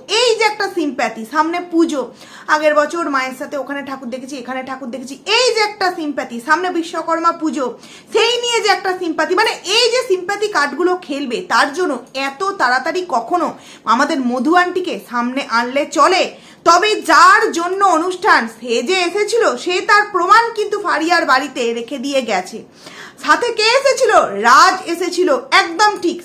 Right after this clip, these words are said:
সাথে রাজও তো এসেছিল। অনেকেই তোমরা মিস করছিলে না যে রাজ বিট্টু কেন এলো না, রাজ বিট্টু কেন এলো না, না বিট্টু এসেছে কি কাকিমা এসেছে কি সেটা বলতে পারবো না,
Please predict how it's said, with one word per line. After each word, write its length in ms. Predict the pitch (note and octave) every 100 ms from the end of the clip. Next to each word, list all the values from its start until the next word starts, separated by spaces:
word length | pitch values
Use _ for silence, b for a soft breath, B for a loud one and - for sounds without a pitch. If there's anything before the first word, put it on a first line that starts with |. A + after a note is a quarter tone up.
| -
সাথে 400 | G#3+ F4 G#4 D#4+
রাজও 440 | F3+ G#3+ B3+ F4+
তো 140 | F#4
এসেছিল। 480 | F#4 F4+ F#4+ F#4+ D4+ - B B
অনেকেই 420 | F4+ A4 A4+ A4+
তোমরা 260 | A4 G4+ G4+
মিস 220 | F4+ F4 -
করছিলে 420 | G4 D4+ F4 D#4
না 160 | F#4+ - B B C#4+
যে 240 | C#4 D4 C#4+ B
রাজ 340 | B3+ C4 D4+
বিট্টু 300 | E4 F4+ -
কেন 220 | F4+ D4 C#4+
এলো 240 | C#4+ D4
না, 180 | C#4+ C4+
রাজ 260 | G#3+ A3+
বিট্টু 260 | B3+ D#4+ E4+
কেন 260 | E4 C#4 C4+
এলো 120 | C#4
না, 100 | E4
না 100 | G#4+
বিট্টু 460 | A#3 C#4 D#4+ - G4+
এসেছে 380 | G#4 G#4+ G#4
কি 120 | G4+ G#4+
কাকিমা 380 | F#4 C4+ F4+ F#4+
এসেছে 280 | F#4 F#4
কি 180 | F#4 G4
সেটা 220 | D4+ C#4+ D#4+
বলতে 260 | E4+ -
পারবো 300 | D4+ A#3 A3
না, 140 | C#4+